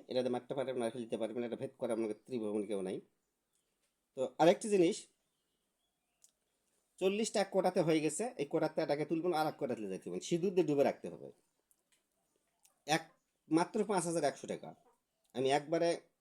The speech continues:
উম, ময়মনসিংহ এক ভক্ত তো একবার চাচ্ছি, এটা কালী পূজাত মানে এই একবারে যেটা নিয়মটা নিবে সেটা ওই শক্তিশালী বেশি হবে।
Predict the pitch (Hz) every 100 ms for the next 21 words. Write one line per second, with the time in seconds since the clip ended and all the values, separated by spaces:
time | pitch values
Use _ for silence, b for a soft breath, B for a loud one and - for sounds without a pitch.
0 | _ _ _ _ _ _ _ _ _ _
1 | _ - 117 117 117 113 131 156 147 160
2 | 117 131 - 160 147 135 131 123 _ -
3 | 117 151 - - 107 107 120 123 123 110
4 | 113 107 98 - - 95 90 - _ -
5 | 143 147 160 151 143 135 127 135 135 143
6 | 127 156 165 139 113 _ _ 139 135 135
7 | 135 - 113 123 123 95 76